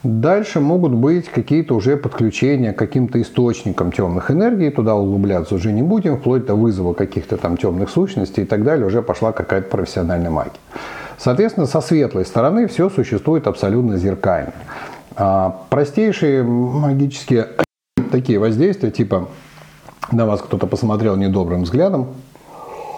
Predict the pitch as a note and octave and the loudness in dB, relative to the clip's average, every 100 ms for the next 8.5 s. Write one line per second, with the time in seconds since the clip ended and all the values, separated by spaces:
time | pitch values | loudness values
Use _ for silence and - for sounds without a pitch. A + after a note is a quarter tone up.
0 | - - - - - - - - - - | -14 -14 -20 -20 -14 -14 -14 -18 -20 -20
1 | - - - - C#3 F3+ - C3 C#3 C3+ | -20 -16 -10 -4 0 0 0 0 2 2
2 | B2 G#2 A2+ - C3 C3 F3+ G#3+ G#3+ E3+ | 2 0 -2 0 0 2 2 2 0 0
3 | C#3+ B2 B2 E3+ C#3+ B2+ A2 A#2 C#3+ B2 | 0 0 0 0 0 -2 -2 0 0 0
4 | G#2 C3 A#2 G2 - - - - - - | 0 0 0 0 -4 -10 -20 -20 -20 -20
5 | - - - - - A#2 A#2 G2+ G2+ E2+ | -20 -20 -20 -16 -6 -2 0 0 -4 -2
6 | A#2 G2 A2 A2+ B2+ G3+ G#3+ - B2+ A#2 | -2 0 0 0 2 0 -2 -2 0 2
7 | C3 A#2+ G2 A#2 G#2+ F#2+ B2 G#2 F#2+ F2+ | 2 2 0 0 0 0 0 0 0 -2
8 | - F#3+ A3+ E3+ | 0 0 2 0